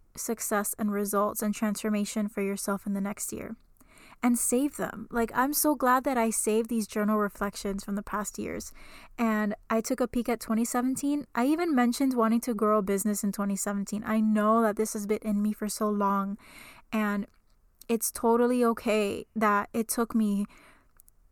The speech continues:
three years, four years, really a lifetime to get to this point, 'cause now I see that it was all part of the process.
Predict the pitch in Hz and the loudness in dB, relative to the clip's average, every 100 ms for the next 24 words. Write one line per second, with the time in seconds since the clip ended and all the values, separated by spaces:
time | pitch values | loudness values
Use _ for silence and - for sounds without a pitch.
0 | _ - 254 262 240 233 226 202 202 - | _ 0 2 4 4 4 4 2 -2 -2
1 | 247 254 254 226 233 208 202 - - 247 | 2 4 4 4 4 4 0 -8 -2 4
2 | 349 302 208 196 214 285 - 220 214 208 | 6 6 4 2 2 -2 -2 -2 -2 -6
3 | - _ - - 247 220 214 240 214 - | -8 _ -20 -8 -2 0 0 0 0 -2
4 | - 220 208 - 214 214 214 226 - 226 | 0 -2 -2 -2 0 2 2 2 2 2
5 | 214 214 202 202 - _ 208 214 220 233 | 2 2 2 0 -4 _ 2 4 6 4
6 | 247 - - - - _ _ - 247 240 | 2 -6 -20 -20 -20 _ _ 0 2 4
7 | 220 - 208 202 - - - - | 0 -2 -2 -2 -6 -10 -10 -10